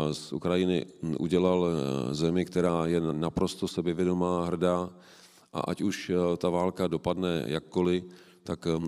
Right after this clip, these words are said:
Ukrajina z toho, eh, vyjde jak, jako morální vítěz, jako stát, který, eh, bude, eh, vnitřně posílen. A i když možná, eh, přijde o část teritoria, možná taky ne,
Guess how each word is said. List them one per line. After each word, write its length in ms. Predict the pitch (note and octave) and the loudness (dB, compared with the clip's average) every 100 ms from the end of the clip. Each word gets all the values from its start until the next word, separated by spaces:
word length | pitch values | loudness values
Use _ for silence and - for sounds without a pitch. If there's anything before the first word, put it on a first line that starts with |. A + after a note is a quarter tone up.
| - | -6
Ukrajina 680 | F2+ F2+ F2+ F2 F2 E2+ | -2 2 2 2 0 0
z 180 | D#2+ - | -4 -10
toho, 520 | - E2+ F2+ F2 F2 | -4 0 2 4 2
eh, 400 | A#1+ D#2+ D#2+ C#2+ | 0 0 0 -2
vyjde 540 | D2 E2 E2+ E2+ F2 E2+ | -4 -4 0 2 2 2
jak, 140 | D#2+ | -2
jako 300 | D#2 E2 F#2 | -4 -4 -2
morální 400 | E2+ E2+ E2+ F2 | 0 0 0 -2
vítěz, 380 | E2 E2 C2+ - | -4 -4 -6 -4
jako 220 | C2+ - | -8 -8
stát, 340 | D#2 - E2 D#2+ | -8 -4 -4 -4
který, 340 | E2+ E2+ D#2+ | -2 0 -2
eh, 500 | - - - - - C#2 C#2 | -6 -20 -20 -16 -4 -2 0
bude, 420 | C#2+ E2+ F2+ F2+ | 0 2 2 2
eh, 260 | C#2+ C#2+ D2+ | 0 -2 0
vnitřně 380 | E2 E2+ F#2+ F2+ | 0 -2 0 0
posílen. 600 | E2 - F2+ F2 F2+ F2 - - - - | -2 -2 0 2 0 -6 -14 -20 -20 -10
A 120 | G1+ | -4
i 100 | C2+ | -2
když 260 | E2 F2 E2+ | 2 0 0
možná, 520 | E2+ D#2+ E2+ F2 D#2+ | -2 0 0 2 0
eh, 240 | G#1+ C2+ A#1 | -2 -4 -6
přijde 320 | - E2+ E2+ | -6 -2 -2
o 100 | D#2 | -2
část 300 | - F2+ E2+ | -2 -2 -2
teritoria, 680 | F2 F2 E2 F2 E2+ E2 D#2+ | -2 -2 0 0 2 0 -2
možná 340 | - C#2+ D#2+ D2+ | -8 -8 -6 -4
taky 260 | D#2 F2 | -6 -4
ne, 240 | E2 F2+ | -2 -2